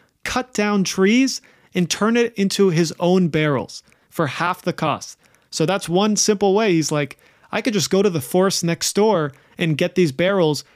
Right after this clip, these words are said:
for half the cost that these suppliers are charging me." He's looking to vertically integrate. The next thing he would do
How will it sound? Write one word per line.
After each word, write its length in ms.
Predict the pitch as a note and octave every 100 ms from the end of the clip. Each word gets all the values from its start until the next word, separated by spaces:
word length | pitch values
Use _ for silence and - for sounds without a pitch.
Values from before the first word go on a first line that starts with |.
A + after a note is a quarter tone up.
| _
for 140 | D#3
half 400 | B2+ - F#3+ -
the 100 | -
cost 460 | - F3+ F#3+ - -
that 180 | C3+
these 260 | D3+ C#3 - - -
suppliers 720 | - E3 - D#3+ G3 F3 C#3+
are 100 | C#3
charging 440 | - F#3 F#3 B2+
me." 160 | A2 - _ _ _
He's 320 | - D#3+ C3
looking 320 | D#3+ - F#3+
to 100 | F3+
vertically 460 | C#3+ C#3+ C#3+ D#3+ E3
integrate. 540 | G#3 A3 F3+ B2 F#2+ _ _ _ -
The 80 |
next 340 | E3 G3+ A#3 -
thing 160 | F#3
he 100 | D3+
would 140 | D3 C#3
do 300 | D#3 F#3+